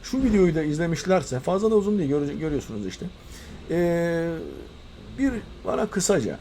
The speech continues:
videonun altına, yorum kısmına, "Tamam, e, bu sorun çözülmüştür. Çok rahat duyuyoruz. Herhangi bir sıkıntımız yok. E, telefondan da duyuyorum, tabletten de duyuyorum, e, laptoptan da duyuyorum. Belki bunu,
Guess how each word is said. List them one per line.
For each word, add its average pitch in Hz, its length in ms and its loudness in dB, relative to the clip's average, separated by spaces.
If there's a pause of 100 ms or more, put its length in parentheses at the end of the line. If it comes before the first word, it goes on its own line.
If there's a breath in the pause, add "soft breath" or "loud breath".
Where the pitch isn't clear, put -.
videonun 202 380 4
altına, 143 340 2 (120)
yorum 175 260 4
kısmına, 110 440 -6 (500 loud breath)
"Tamam, 196 360 6 (220)
e, 156 260 -4
bu 185 60 -2
sorun 185 300 0
çözülmüştür. 170 580 -2
Çok 214 260 4
rahat 185 280 2
duyuyoruz. 147 460 -2 (480)
Herhangi 208 360 4
bir 175 40 2
sıkıntımız 165 600 -4
yok. 143 180 -2 (600 loud breath)
E, 139 60 -4
telefondan 214 680 4
da 208 120 8
duyuyorum, 202 460 6
tabletten 190 520 2
de 196 120 4
duyuyorum, 190 420 4 (380)
e, 147 260 2
laptoptan 196 560 0
da 190 120 4
duyuyorum. 185 420 2 (520 loud breath)
Belki 214 380 4
bunu, 214 360 6